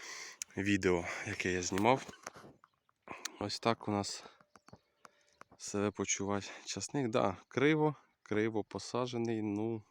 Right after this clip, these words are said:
садили все під, під сапку. Під сапку робили рядки і туди виносили часничок. Тут зразу видно, що,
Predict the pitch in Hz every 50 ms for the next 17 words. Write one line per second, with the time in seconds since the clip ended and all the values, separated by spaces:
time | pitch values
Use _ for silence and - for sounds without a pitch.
0 | _ _ _ - - - 98 95 104 104 101 101 - - - - 101 101 98 -
1 | - 95 - - - - - _ _ _ _ _ _ - - - - - _ _
2 | _ _ _ - - - - - - 90 85 - - - - - - - - -
3 | - - - - - _ - - - - - 117 131 - _ _ - 92 92 90
4 | 90 95 92 90 92 90 90 90 - - - 131 135 127 - - - - - -
5 | - 160 170 165 151 139 113 98 - 90 92 104 110 113 - - 101 101 101 101
6 | 104 - - 104 95 101 - - - - - - - - - _ - - 107 -
7 | - 107 98 - - - - - - - _ _ _ - - - - - - -
8 | - - - _ - - 160 - - - 131 117 104 92 95 95 107 127 127 120
9 | 117 107 - - - 101 98 95 95